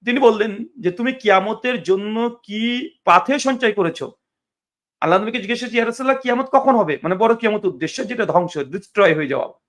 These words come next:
গোটা মানে, মানে ধ্বংস হয়ে যাবে যে কিয়ামত, বড় কিয়ামত সেটা সৃষ্টি জগতের ডিস্ট্রয়। তো আল্লাহ নবী সঙ্গে সঙ্গে পাল্টা সাহাবীকে এই উত্তর না দিয়ে তিনি বলছেন যে, "তুমি কিয়ামতের জন্য কি পাথেয় জোগাড় করেছো?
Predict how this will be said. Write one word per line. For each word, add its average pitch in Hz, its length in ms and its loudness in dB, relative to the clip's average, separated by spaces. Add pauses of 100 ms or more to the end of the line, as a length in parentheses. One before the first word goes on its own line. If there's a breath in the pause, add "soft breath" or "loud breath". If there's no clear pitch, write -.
(420)
গোটা 175 300 4 (320)
মানে, 143 540 -2 (160)
মানে 143 480 -8 (300)
ধ্বংস 190 280 2
হয়ে 208 80 6
যাবে 165 160 0
যে 151 120 -6
কিয়ামত, 175 340 -4 (120)
বড় 185 200 2 (120)
কিয়ামত 151 260 0
সেটা 139 200 -6
সৃষ্টি 208 280 -12
জগতের 165 320 -2 (320)
ডিস্ট্রয়। 202 420 2 (320)
তো 185 80 8
আল্লাহ 208 180 8
নবী 233 100 0
সঙ্গে 226 220 -4
সঙ্গে 247 140 -4
পাল্টা 202 300 2
সাহাবীকে 220 480 0
এই 196 380 0
উত্তর 214 340 0
না 175 180 2
দিয়ে 208 120 2
তিনি 208 180 -8
বলছেন 175 360 -6
যে, 226 80 -6
"তুমি 247 280 -4
কিয়ামতের 269 380 2
জন্য 233 160 -4
কি 233 120 -6
পাথেয় 202 320 0
জোগাড় 151 240 0
করেছো? 139 280 -8